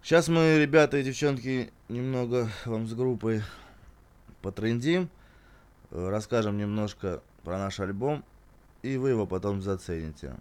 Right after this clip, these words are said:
Значит, альбом выдержан, э, в стиле фьюжн. Значит, играют три лучших гитариста. Значит, очень талантливые ребята. Заведёт шарманку щас первый наш гитарист.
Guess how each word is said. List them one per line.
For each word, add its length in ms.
Значит, 260
альбом 480
выдержан, 520
э, 260
в 40
стиле 320
фьюжн. 580
Значит, 240
играют 360
три 160
лучших 280
гитариста. 640
Значит, 200
очень 360
талантливые 540
ребята. 560
Заведёт 420
шарманку 500
щас 220
первый 320
наш 180
гитарист. 480